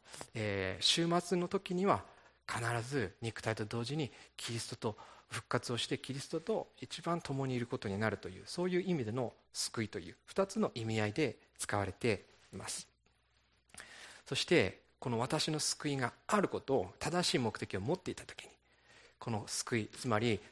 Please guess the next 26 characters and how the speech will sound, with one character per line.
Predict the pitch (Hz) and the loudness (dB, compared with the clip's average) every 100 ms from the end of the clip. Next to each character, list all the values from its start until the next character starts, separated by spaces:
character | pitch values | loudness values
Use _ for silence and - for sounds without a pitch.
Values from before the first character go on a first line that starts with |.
| - - | -20 -6
キ | - | -2
リ | 135 | -2
ス | - | 0
ト | |
の | 127 | -2
正 | - 127 185 | 2 4 6
し | - | 6
さ | |
が | 123 | 6
証 | 95 131 | 4 2
明 | 127 120 | 2 4
さ | 117 | 4
れ | 110 | 4
る | 107 | 2
こ | 110 | -4
と、 | - - - | -6 -8 -8
そ | 127 | -4
し | - | -2
て | 123 | -2
キ | - 160 | -2 0
リ | 165 | 0
ス | |
ト | - | 0
と | 165 160 | 2 2
共 | - 175 196 | 2 2 6
に | 202 | 6